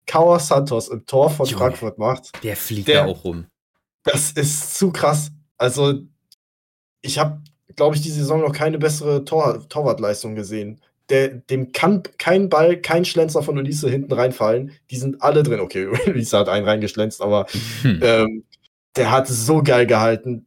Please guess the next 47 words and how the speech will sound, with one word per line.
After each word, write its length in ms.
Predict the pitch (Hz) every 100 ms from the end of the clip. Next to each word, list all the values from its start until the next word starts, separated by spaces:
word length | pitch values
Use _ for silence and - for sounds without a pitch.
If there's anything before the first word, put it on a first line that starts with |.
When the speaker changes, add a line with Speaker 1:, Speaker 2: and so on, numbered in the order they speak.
| _
Speaker 1:
So 260 | 110 160 180
viele 340 | 175 151 139
gute 300 | 156 165 139
Schüsse, 300 | - 139 120
die 80 | 113
dabei 360 | 110 110 107
waren 220 | 110 113 117
und 480 | 107 107 - -
der 100 | 104
holt 160 | 113 117
alles 300 | 104 113 -
raus. 380 | 107 110 - _
Und 200 | 107 110
das 180 | 110 -
nicht, 320 | 127 - - -
das 160 | 101
ist 100 | 98
jetzt 180 | 110 95
nicht 120 | 117
das 140 | 107 -
erste 280 | 110 110 101
Spiel 220 | 98 95
gewesen 500 | 95 95 92 110 101
in 440 | 98 95 92 92 _ _ - _
Prime 260 | - 104 101
Santos 380 | - 104 101 104
Manier. 260 | 95 101
Das 160 | 95 90
war 80 | 92
jetzt 220 | 90 -
das 180 | 92 -
dritte 280 | 107 113 101
oder 180 | 95
vierte, 340 | 90 104 92 87
wo 60 |
der 100 | 87
wirklich 240 | 73 90 -
alles 240 | 87 80
rausholt. 380 | 73 85 85 82
Also 320 | 87 87 85 - - - _ _ _ 160
Hut 140 | 165
Speaker 2:
Ja. 140 | 123
Speaker 1:
ab, 200 | 127 - -
äh, 260 | 113 110 107
absoluter 420 | 123 - 127 117
Macher 360 | 120 120 131 104
und 400 | 107 101 -